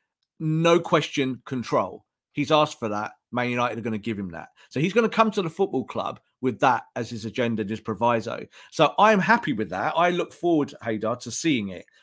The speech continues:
on a football pitch. And we can actually say, "Look, this was the problem here at Man United over the last year or two,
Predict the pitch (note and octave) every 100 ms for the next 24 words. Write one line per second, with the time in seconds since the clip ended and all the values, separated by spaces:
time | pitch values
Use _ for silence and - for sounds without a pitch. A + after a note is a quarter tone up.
0 | _ B2+ B2+ A2 - - G#2+ G#2 A2 A2
1 | - - - - B2 B2+ C#3 - - B2+
2 | D3 D3 - F3+ - D3 F3+ - - A#2+
3 | A2+ A2+ A#2 A#2+ A#2+ A#2+ C3 C3+ B2+ C3
4 | C3+ C#3+ D3 D3 D3 G3